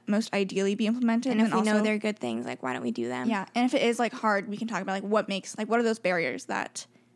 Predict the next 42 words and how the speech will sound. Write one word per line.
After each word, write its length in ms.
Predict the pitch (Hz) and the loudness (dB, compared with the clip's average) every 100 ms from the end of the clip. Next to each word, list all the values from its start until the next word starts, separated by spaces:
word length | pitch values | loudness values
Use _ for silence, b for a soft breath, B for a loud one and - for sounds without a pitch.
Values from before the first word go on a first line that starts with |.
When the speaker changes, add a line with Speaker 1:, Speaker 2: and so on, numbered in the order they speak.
| b | b
Speaker 1:
are 80 | 180 | 0
in 100 | 170 | 0
the 80 | 170 | 0
way 160 | 147 110 | -2 -4
of, 100 | 175 | -6
like, 160 | 214 | -6
actually 260 | - - - | -6 -8 -8
pursuing 320 | - - 185 | -6 -4 -4
something 200 | 214 190 | -4 -4
that 100 | 175 | -4
would 120 | 196 - | -6 -6
be, 360 | 175 151 233 _ _ _ | -6 -6 -6 _ _ _
like, 260 | 202 - - | -10 -10 -4
good 140 | 170 | -4
for 120 | - 143 | -2 -6
you 160 | 113 - | -4 -6
overall. 400 | - 92 - 285 _ _ | -4 -4 -6 -10 _ _
So, 240 | - - - _ B B B B B B | -12 -10 -12 _ B B B B B B
all 100 | 233 | -2
right, 260 | 262 196 - | 0 -2 -4
we'll 140 | 254 | -4
start 260 | - 277 226 | 0 0 2
with 300 | 240 - - - - | 0 -2 -20 -20 -6
the 80 | 233 | -2
order 140 | 214 214 | 0 0
that 80 | |
have, 160 | 247 240 _ - | 0 -2 _ -6
that 100 | 233 | -4
I 60 | |
have 300 | 226 240 233 | -2 0 -2
things 260 | - 202 247 | -2 -6 -4
in. 300 | - - 269 B B B B B | -4 -2 -2 B B B B B
Um, 460 | 226 226 226 226 - - | 2 4 4 4 0 -4
so 140 | 247 | 0
I 40 | |
have 240 | 254 285 - - | 2 0 -4 -2
physically 380 | 233 226 220 | -2 0 -2
taking 420 | 220 214 220 226 - - | 0 2 4 4 0 -4
care 140 | 233 | 0
of 80 | 202 | 2
yourself 500 | 208 - 202 208 - b b b b | 2 2 0 0 -4 b b b b
first. 600 | - 180 185 269 - | -6 0 2 2 -4